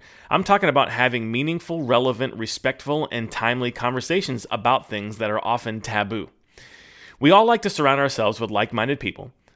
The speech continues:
but reasonable people look for ways to challenge their own thinking. As long as those conversations are built upon trust, dignity, and respect, you'll be amazed at how much more curious, creative, and innovative you can become as a result.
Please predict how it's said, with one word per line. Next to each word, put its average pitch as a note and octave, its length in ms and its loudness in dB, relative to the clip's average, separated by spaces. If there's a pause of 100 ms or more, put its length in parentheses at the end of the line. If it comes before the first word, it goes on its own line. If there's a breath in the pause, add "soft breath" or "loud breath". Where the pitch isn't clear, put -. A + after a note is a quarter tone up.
(100)
but B2+ 160 -6
reasonable F#3 480 2
people G#2+ 400 -4
look D#3+ 160 -2
for F#3 160 -2
ways A2 280 2
to B2 100 -4
challenge C3+ 420 0
their A2 160 -4
own B2 220 -2
thinking. - 360 0 (680 soft breath)
As C#3 140 0
long C#4 200 4
as D4 80 2
those A#3 200 6
conversations C3+ 720 2
are A2+ 120 -2
built B2+ 240 2
upon G#2+ 280 -2
trust, D#3 540 2
dignity, B2 360 2
and F#2 120 -4
respect, C#3 540 -2 (400 loud breath)
you'll G3+ 100 6
be A#3 160 6
amazed C#3 460 2
at G#2+ 80 -2
how C#3 180 2
much D#3 180 0
more B2+ 160 2
curious, F3+ 500 0
creative, C#3 380 2
and B2 100 0
innovative G2+ 600 0
you B2+ 80 -2
can C3+ 160 -2
become G2+ 320 -2
as F#2+ 120 -8
a G2+ 40 -8
result. G2+ 380 -6